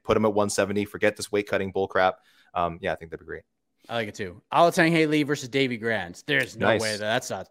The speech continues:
Speaker 2: a friggin' fun
Speaker 1: Yeah.
Speaker 2: ass fight.
Speaker 1: Awesome fight. Davey Grant has looked great over the last few years. Um, Alatang Lee, four one and one in the U F C now. A l-, little bit of a sleeper, a little bit of a sleeper at one thirty-five. So that's a good step up for him.
Speaker 2: Cons, neither of these guys fought on the card.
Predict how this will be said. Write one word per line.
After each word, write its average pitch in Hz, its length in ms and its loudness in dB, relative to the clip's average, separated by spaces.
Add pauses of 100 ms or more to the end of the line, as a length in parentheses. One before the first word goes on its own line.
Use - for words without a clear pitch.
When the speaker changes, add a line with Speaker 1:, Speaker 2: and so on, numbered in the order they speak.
Speaker 2:
a 101 60 -10
friggin' 95 400 -10
fun 92 100 -4
Speaker 1:
Yeah. 104 180 8
Speaker 2:
ass 92 200 -10
fight. 98 220 -8
Speaker 1:
Awesome 117 300 10
fight. 107 500 6
Davey 120 220 6
Grant 107 220 4
has 98 100 -2
looked 95 160 -4
great 104 220 6
over 101 100 2
the 101 60 4
last 98 200 2
few 101 120 -6
years. 101 380 0
Um, 90 340 0
Alatang 98 460 2
Lee, 107 180 0
four 127 300 6
one 135 180 6
and 127 160 2
one 147 180 6
in 120 80 2
the 110 60 0
U 117 100 2
F 120 80 0
C 135 160 -4
now. 104 200 0
A - 20 -2
l-, 101 240 -4
little 120 160 6
bit 214 100 8
of 226 80 2
a - 40 0
sleeper, 185 380 2
a 98 40 4
little 107 180 0
bit 156 80 2
of 160 60 0
a 156 60 -2
sleeper 139 320 0
at 98 60 2
one 110 140 2
thirty-five. 110 460 2
So - 80 -10
that's 98 160 -2
a - 20 -12
good 113 140 0
step 95 180 -2
up 92 140 0
for 90 80 -12
him. 87 140 -12 (840)
Speaker 2:
Cons, 190 440 -2
neither 220 520 2
of 185 120 -4
these 175 220 -6
guys 160 420 4
fought 147 720 0 (640)
on 135 180 0
the 131 80 -2
card. 123 680 -2